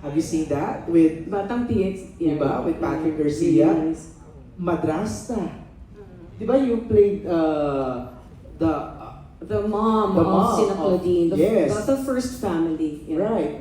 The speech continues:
Speaker 1: And of course, sino makakalimutan sa Teri Teri, wag mo akong materi-teri?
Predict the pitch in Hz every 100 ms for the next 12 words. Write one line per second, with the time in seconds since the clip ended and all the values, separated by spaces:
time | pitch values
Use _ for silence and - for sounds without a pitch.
0 | 240 302 285 - 285 294 247 311 285 277
1 | 262 262 247 247 233 233 233 220 214 208
2 | 202 190 214 196 185 180 180 170 170 160
3 | 160 156 131 123 175